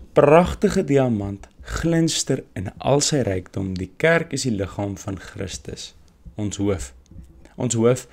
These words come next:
wat nooit sonder onderdane is nie en uit die donkerte van ons sonde ons sonder enige verdienste van ons kant af syne maak. En dit is die absolute verwondering wat Paulus aan die Efesiërs verkondig.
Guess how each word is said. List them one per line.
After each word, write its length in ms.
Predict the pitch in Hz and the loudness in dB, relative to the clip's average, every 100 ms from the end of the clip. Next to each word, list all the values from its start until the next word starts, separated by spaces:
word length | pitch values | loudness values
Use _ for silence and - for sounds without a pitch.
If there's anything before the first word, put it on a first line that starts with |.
| - - - | -18 -18 -4
wat 120 | 131 120 | 0 6
nooit 240 | 127 127 | 6 6
sonder 240 | 143 131 | 4 4
onderdane 580 | - 151 156 107 98 95 - | 4 4 4 4 0 -2 -6
is 180 | - | -10
nie 180 | - - _ - - | -12 -14 _ -20 -10
en 200 | - 127 - | 0 0 2
uit 100 | 117 | 0
die 100 | 101 | 4
donkerte 500 | 117 165 175 151 131 | 4 6 4 2 0
van 220 | 120 113 | 0 0
ons 220 | 104 - | -2 -4
sonde 440 | 104 101 98 101 - _ _ _ _ _ - | -4 -2 -2 -4 -8 _ _ _ _ _ 0
ons 560 | 127 151 175 - - _ _ | 2 2 0 -4 -10 _ _
sonder 460 | 131 - 160 170 165 | -4 4 6 6 6
enige 360 | 143 151 170 165 | 6 4 2 2
verdienste 600 | 135 110 110 110 - 110 | 2 2 2 2 0 -4
van 200 | - 110 | -4 -6
ons 240 | 107 104 | -6 -6
kant 260 | - 104 98 | -6 -6 -6
af 160 | 95 | -8
syne 320 | - 127 131 104 | -2 2 2 0
maak. 380 | - 139 - - _ _ _ _ _ - _ | -4 -12 -20 -20 _ _ _ _ _ -20 _
En 140 | 104 | -2
dit 260 | 101 147 143 | 4 4 2
is 140 | - 92 | -6 -8
die 200 | - - | -8 -4
absolute 560 | - 160 - 139 123 127 | 0 0 0 -2 0 -2
verwondering 640 | 123 107 98 98 95 95 - - - - | 0 0 0 -2 -4 -8 -16 -20 -20 -10
wat 180 | 110 107 | -10 0
Paulus 480 | 123 113 113 107 - - - _ | 4 6 4 0 -4 -14 -20 _
aan 180 | 104 104 | -6 -4
die 100 | - | -4
Efesiërs 560 | - - 98 - 98 | -6 -2 -2 -2 -6
verkondig. 640 | - 101 - 123 101 - | -8 -8 0 2 0 -4